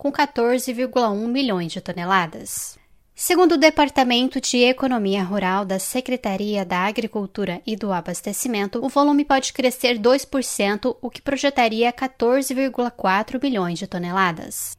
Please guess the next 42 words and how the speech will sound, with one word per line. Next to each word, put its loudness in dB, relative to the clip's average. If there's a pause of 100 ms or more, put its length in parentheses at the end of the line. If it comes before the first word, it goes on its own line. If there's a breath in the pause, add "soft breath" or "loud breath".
(140)
Entre 2
o 4
final 4
de 0
dois 6
mil -2
e -4
vinte 0
e 4
dois 0
e -2
o 4
início 0
de -4
dois -2
mil -2
e -2
vinte -2
e -10
três, 0
quando -2
começou 2
o 0
plantio -2
da 0
segunda -2
safra -2
anterior, 0
houve 2
atraso 2
na -4
retirada -2
da -4
soja -6
do -4
campo, -4
que -2
dificultou 2
a 4
implantação -2
das -6
culturas. -6